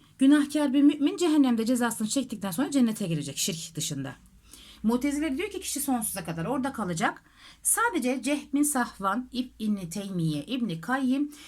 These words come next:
El Cevziye gibi alimler sonsuz olmadığını, asırlarca süreceğini, bir gün sona ereceğini söylüyorlar.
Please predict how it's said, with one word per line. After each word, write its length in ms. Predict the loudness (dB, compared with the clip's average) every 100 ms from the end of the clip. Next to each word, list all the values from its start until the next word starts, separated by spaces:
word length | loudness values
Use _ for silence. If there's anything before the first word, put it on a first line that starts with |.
| -20 -8
El 200 | -2 -2
Cevziye 560 | 0 -2 -2 -2 -2 -2
gibi 220 | -2 -2
alimler 600 | 0 0 0 0 0 -2
sonsuz 580 | -4 -4 -2 -2 -4 -8
olmadığını, 680 | -2 2 2 4 2 2 0
asırlarca 560 | -2 -2 -2 -2 -4 -6
süreceğini, 720 | -4 -4 -2 -2 -2 -2 0
bir 100 | 0
gün 140 | 0
sona 300 | 0 2 4
ereceğini 360 | 2 0 -2 -2
söylüyorlar. 640 | -2 -4 -6 -2 -2 -2